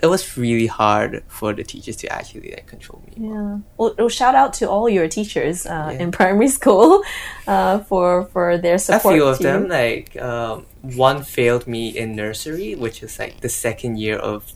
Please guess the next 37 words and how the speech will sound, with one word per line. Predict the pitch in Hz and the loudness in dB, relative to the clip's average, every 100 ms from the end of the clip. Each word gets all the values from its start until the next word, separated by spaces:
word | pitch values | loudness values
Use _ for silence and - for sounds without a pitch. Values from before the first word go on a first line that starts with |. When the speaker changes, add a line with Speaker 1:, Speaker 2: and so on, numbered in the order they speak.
| - | -16
Speaker 1:
junior | - 127 123 135 139 | -6 -2 0 0 -2
school. | - 175 208 262 - - | -6 -4 -4 -6 -14 -4
Speaker 2:
Yeah. | 226 220 214 | -2 -2 -2
Speaker 1:
So | 208 208 123 117 110 110 - | -2 0 0 0 -2 -4 -4
I | 117 | -4
moved | 117 113 110 - | -2 -4 -6 -10
to | 110 | -12
this | - - | -14 -8
other | 110 107 | -6 -6
school | 107 - 110 104 101 - - | -8 -10 -8 -8 -10 -14 -16
because, | 110 104 - 104 - - - | -14 -14 -12 -12 -12 -18 -14
you | 113 | -14
know, | 104 - - - - 123 - - - 123 | -14 -16 -20 -20 -18 -18 -18 -20 -20 -18
we | 123 | -8
don't | 165 160 | -6 -6
want | 110 104 | -8 -10
to | |
get | - - - | -14 -16 -16
failed. | - - 104 104 113 147 | -16 -4 -4 -2 -2 -2
We're | 165 165 | -2 -2
not | 170 185 131 - - | 2 0 0 -8 -4
studying | - 110 107 107 104 | 0 2 2 -2 -4
extra | 104 101 - | -8 -8 -6
year. | 104 101 101 107 123 170 - - - - - | -6 -4 -6 -6 -8 -12 -14 -20 -20 -18 -8
Speaker 2:
Yeah. | 226 190 175 | -4 -2 -2
Speaker 1:
Uh, | 127 120 117 117 - - | -2 -2 -4 -8 -16 -12
so | - 190 185 | 0 2 2
there, | 156 175 175 180 185 180 175 - | 2 4 6 4 2 0 -2 -4
uh, | 113 113 110 | -6 -4 -2
I | 120 | -2
had | 127 | -2
to | 120 | -4
re-, | 113 113 110 107 107 104 - - | -4 -4 -4 -6 -6 -8 -10 -10
like, | 117 - - - - - - | -8 -10 -16 -20 -20 -20 -12
reacclimatize | 123 110 - 113 110 113 110 104 - | -6 -6 -6 -8 -8 -8 -6 -6 -8
to | - 107 | -14 -12
the, | - - | -12 -14